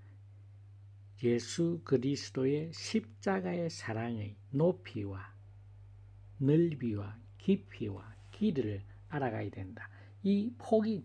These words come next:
점점, 점점 많아진다는 겁니다. 그래서 어떤 사람도 하나님의 사랑을 다 할 수는 없습니다. 그러나 조금씩 조금씩 신앙생활을 하면서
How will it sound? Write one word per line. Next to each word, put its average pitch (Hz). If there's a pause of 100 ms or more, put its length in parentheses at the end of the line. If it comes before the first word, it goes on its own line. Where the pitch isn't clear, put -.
점점, 139
점점 165 (1120)
많아진다는 123
겁니다. 101 (1600)
그래서 190 (840)
어떤 151
사람도 120
하나님의 117
사랑을 110 (460)
다 131
할 120
수는 165
없습니다. 110 (300)
그러나 120 (260)
조금씩 -
조금씩 104 (160)
신앙생활을 110
하면서 127